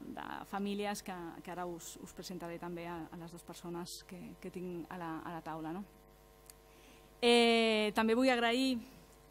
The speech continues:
a l'Instituto de la Mujer per al seu suport, eh, no diré condicio-, incondicional perquè no ho és, quan no els hi agrada els drets sexuals ens, no ens financien, però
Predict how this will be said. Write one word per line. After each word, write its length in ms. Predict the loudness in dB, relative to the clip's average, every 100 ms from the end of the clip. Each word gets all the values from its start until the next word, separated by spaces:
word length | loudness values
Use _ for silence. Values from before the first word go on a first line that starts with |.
| -20 -20 -20 -20 -20 -20 -20 -20 -4
a 80 | -2
l'Instituto 420 | -2 -2 -2 2
de 60 | 2
la 100 | 2
Mujer 380 | 0 2 2 2
per 80 | 2
al 220 | 2 0 -4 -6
seu 440 | -2 0 2 0 -2
suport, 640 | -4 0 4 4 2 -4 -20 -20 -14
eh, 500 | -10 -6 -4 -4 -6 -4
no 80 | 0 0
diré 240 | 2 0
condicio-, 400 | 0 -4 -4 -6 -10 -4
incondicional 720 | -2 0 -2 -2 0 2 2 0
perquè 220 | -4 -4
no 140 | -4 -2
ho 100 | 0
és, 300 | 0 -2 -12 -20 -20 -4
quan 180 | -4 -2 -6 -6
no 80 | -6
els 220 | -6 -4
hi 80 | -2
agrada 540 | 0 2 2 0 -2 -6 -16 -20 -20 -20 -20 -12 -8
els 160 | -8
drets 300 | -4 -4 -4
sexuals 480 | -8 -4 0 0 -2 -6
ens, 220 | -8 -8 -10 -14 -14 -8
no 160 | -6 -6
ens 220 | -8 -10 -16 -18 -20 -20 -20 -20 -20 -8
financien, 640 | -6 -4 -2 0 0 -4 -8 -16 -16 -18 2
però 160 | 6